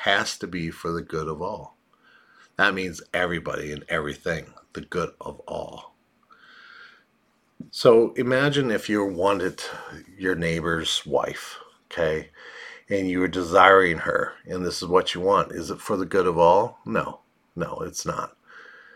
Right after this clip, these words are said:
We can't manifest something that's not for us, and that's not for the good of all.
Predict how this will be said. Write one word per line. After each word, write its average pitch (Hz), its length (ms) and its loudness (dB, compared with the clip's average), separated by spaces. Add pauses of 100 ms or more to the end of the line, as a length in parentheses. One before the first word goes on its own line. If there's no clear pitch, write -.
(160)
We 117 120 0
can't 104 280 4
manifest 78 480 -2
something - 340 -4
that's 78 220 -2
not 76 240 -2 (180)
for 71 280 6
us, - 380 -6 (240)
and 87 140 -6
that's 82 200 -4
not 80 180 -4
for - 120 -8
the 76 120 -10
good 73 200 -4
of 69 120 -6
all. - 380 -2